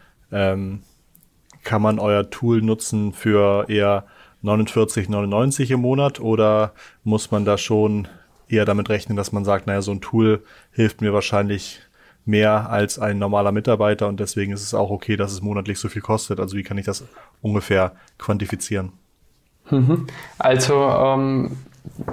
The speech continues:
Speaker 2: unser Tool kostet inklusive Lernen, wenn man nur auf Online-Inhalte geht, weil wir haben auch Pakete, wo Offline-Workshops von uns mit integriert sind, kostet es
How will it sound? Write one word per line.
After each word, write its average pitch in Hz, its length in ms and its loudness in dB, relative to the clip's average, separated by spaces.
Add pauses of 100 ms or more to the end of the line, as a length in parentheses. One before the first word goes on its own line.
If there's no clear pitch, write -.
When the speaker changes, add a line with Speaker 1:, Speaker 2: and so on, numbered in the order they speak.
(380)
Speaker 2:
unser 151 320 2
Tool 190 380 2
kostet 160 440 -2
inklusive 156 640 0
Lernen, 156 580 2 (420)
wenn 131 180 2
man 139 260 2
nur 165 200 4
auf 135 160 2
Online-Inhalte 190 800 2
geht, 190 200 4
weil 135 160 2
wir 131 80 4
haben 135 140 2
auch 131 180 2
Pakete, 139 480 0
wo 123 120 6
Offline-Workshops 151 800 0
von 151 160 0
uns 143 220 0
mit 143 120 0
integriert 147 480 0
sind, 151 220 -4 (320)
kostet 135 360 0
es 131 240 0